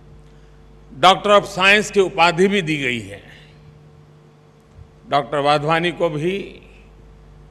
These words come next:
मेरी तरफ से बहुत-बहुत बधाई। रमेश जी ने टेक्नोलॉजी को जन सामान्य की आवश्यकताओं से जोड़ने के लिए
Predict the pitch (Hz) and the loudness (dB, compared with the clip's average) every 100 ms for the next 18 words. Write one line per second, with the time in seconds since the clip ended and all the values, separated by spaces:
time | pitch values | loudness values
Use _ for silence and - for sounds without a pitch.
0 | - - 131 151 147 139 127 139 113 131 | -20 -8 -2 -2 -2 -6 -6 -8 -6 0
1 | 175 170 139 143 120 120 101 117 110 - | 0 0 0 -2 -2 -8 -6 -6 -8 -14
2 | - - - - - - - - - - | -20 -20 -20 -20 -20 -20 -20 -20 -20 -20
3 | - - - - - - - - - - | -20 -20 -20 -20 -20 -20 -20 -20 -20 -20
4 | - - - - - - - - - - | -20 -20 -20 -20 -20 -20 -20 -20 -20 -20
5 | - - - - - - - 156 190 226 | -20 -20 -20 -20 -20 -20 -20 -6 0 4
6 | 240 156 247 247 254 240 - 180 202 202 | 4 4 0 2 2 0 -6 -2 0 4
7 | 208 202 226 262 247 262 - - - - | 4 4 -2 0 0 -2 -10 -20 -20 -20
8 | - _ - - _ _ - _ _ - | -20 _ -20 -20 _ _ -20 _ _ -20
9 | - 160 240 277 277 - - 190 202 226 | -12 -4 -2 -2 -8 -12 -4 -2 -2 -4
10 | 233 240 233 226 233 240 - 147 170 190 | -4 -4 -6 -8 -10 -10 -10 -6 -4 -4
11 | - 185 - 190 196 190 190 175 123 143 | -6 -16 -12 -10 -10 -10 -10 -10 -10 -6
12 | 180 185 190 170 151 120 104 107 | -6 -8 -12 -14 -14 -18 -18 -20